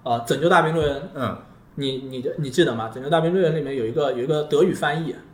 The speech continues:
Speaker 2: 嗯。
Speaker 1: 就是他在最后，最最最后，在他的队友全部死掉了之后，最最最最最最最后的时候，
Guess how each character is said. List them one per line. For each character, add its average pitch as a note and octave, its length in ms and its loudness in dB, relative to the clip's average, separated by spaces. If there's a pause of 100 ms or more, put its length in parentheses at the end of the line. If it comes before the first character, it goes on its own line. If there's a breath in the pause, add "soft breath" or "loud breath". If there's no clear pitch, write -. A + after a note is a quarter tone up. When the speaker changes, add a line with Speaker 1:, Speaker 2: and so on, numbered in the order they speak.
Speaker 2:
嗯。 A#2 380 -2
Speaker 1:
就 D#3 100 4
是 C#3+ 60 4
他 F#3 140 6
在 G#3+ 140 8
最 G#3+ 220 4
后， E3 200 2 (180 loud breath)
最 D4+ 160 2
最 G3+ 140 8
最 F3+ 140 6
后， C#3+ 200 4
在 G3+ 120 6
他 E3+ 100 4
的 G3+ 120 2
队 B3+ 160 2
友 G#3+ 100 8
全 - 120 -4
部 G3+ 80 0
死 - 240 -4
掉 C#3+ 120 6
了 D#3+ 240 4 (360 loud breath)
之 - 120 2
后， E3+ 420 4 (680)
最 D4 260 4
最 G3+ 100 10
最 F#3 140 6
最 F3+ 100 4
最 F3+ 140 4
最 E3+ 100 0
最 F3 220 6
后 D#3+ 160 6
的 C3 80 0
时 B2+ 80 -4
候， A#2 180 -4